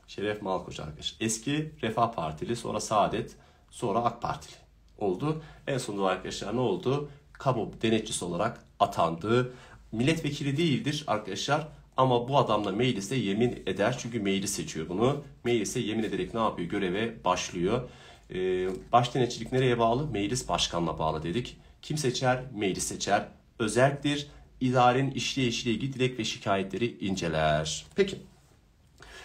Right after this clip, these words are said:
Geçen sene lisans, ön lisans ve E K P S S'de çıktı. Üç sınavda da çıktı arkadaşlar.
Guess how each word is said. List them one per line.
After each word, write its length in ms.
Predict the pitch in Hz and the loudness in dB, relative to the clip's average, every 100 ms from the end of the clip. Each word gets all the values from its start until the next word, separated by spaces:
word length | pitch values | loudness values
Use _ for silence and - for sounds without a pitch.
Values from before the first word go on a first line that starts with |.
| - - | -20 -2
Geçen 320 | 156 151 190 | 0 6 6
sene 400 | 185 156 165 165 | 6 6 6 6
lisans, 440 | 165 170 147 135 - | 4 6 6 6 4
ön 180 | 165 156 | 4 6
lisans 500 | 131 147 156 - 127 | 4 4 4 4 4
ve 400 | 139 135 135 - - _ - _ _ _ - | 6 6 4 -2 -14 _ -20 _ _ _ -4
E 180 | 160 180 | 2 2
K 240 | 175 120 120 | 8 6 6
P 120 | 120 | 2
S 120 | 127 | 0
S'de 140 | 131 | -2
çıktı. 280 | 131 - - - - - - - - _ - - - | -4 -8 -14 -18 -20 -20 -20 -20 -20 _ -20 -16 -6
Üç 140 | 202 | -2
sınavda 400 | - 160 139 135 | 2 4 6 6
da 80 | 107 | 2
çıktı 240 | - - 85 | 0 -4 -8
arkadaşlar. 420 | 85 - - | -8 -12 -16